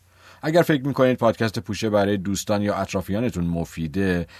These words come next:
لطفاً پوشه رو بهشون معرفی کنید، چرا که حس می‌کنم در این مقطع زمانی ما مردم ایران نیاز داریم تا اطلاعات بیشتری از اتفاقات اطرافمون داشته باشیم.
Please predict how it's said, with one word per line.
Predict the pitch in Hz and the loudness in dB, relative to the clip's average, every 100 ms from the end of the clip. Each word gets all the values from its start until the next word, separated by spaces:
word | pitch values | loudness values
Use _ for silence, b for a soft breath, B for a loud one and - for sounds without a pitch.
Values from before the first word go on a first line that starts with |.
| B 117 | B -2
لطفاً | 120 160 | 4 2
پوشه | 151 107 110 | 2 2 2
رو | 110 | 2
بهشون | 90 90 101 101 107 | 2 0 0 -2 0
معرفی | 95 82 73 71 71 78 | -2 -2 -4 -8 -10 -10
کنید، | 71 73 | -10 -10
چرا | 101 95 | -4 -2
که | 87 | -2
حس | 95 92 98 | -4 -4 -6
می‌کنم | 92 98 101 92 B B | -4 -2 -2 -4 B B
در | 117 120 - | 2 2 2
این | 190 196 | 0 2
مقطع | 127 92 98 90 | 0 0 0 0
زمانی | 80 85 82 82 87 101 | 0 -2 -2 -2 -2 0
ما | 104 | 0
مردم | 92 85 82 90 | 0 0 -2 -4
ایران | 87 85 92 90 | -2 -4 -2 -2
نیاز | 90 95 107 87 | 0 0 -2 -2
داریم | 87 87 | -2 -2
تا | 90 | -4
اطلاعات | 80 - 82 80 85 | -6 -6 -6 -4 -6
بیشتری | 82 80 - 85 90 | -6 -6 -6 -4 -4
از | 82 | -4
اتفاقات | 80 82 76 71 80 | -8 -10 -10 -8 -8
اطرافمون | - - - 82 71 60 55 | -8 -10 -8 -8 -8 -14 -16
داشته | - - | -14 -14
باشیم. | 50 - - | -14 -16 -16